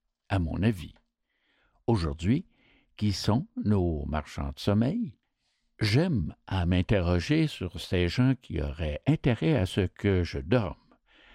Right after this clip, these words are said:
à ce que je ne pense pas trop, ou du moins à ce que je ne pense pas différemment.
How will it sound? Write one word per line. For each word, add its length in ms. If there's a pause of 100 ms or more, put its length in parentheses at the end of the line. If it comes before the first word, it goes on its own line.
(220)
à 220
ce 160
que 480
je 160
ne 180
pense 280
pas 180
trop, 340 (580)
ou 180
du 200
moins 360
à 200
ce 160
que 420
je 180
ne 200
pense 340
pas 560 (180)
différemment. 760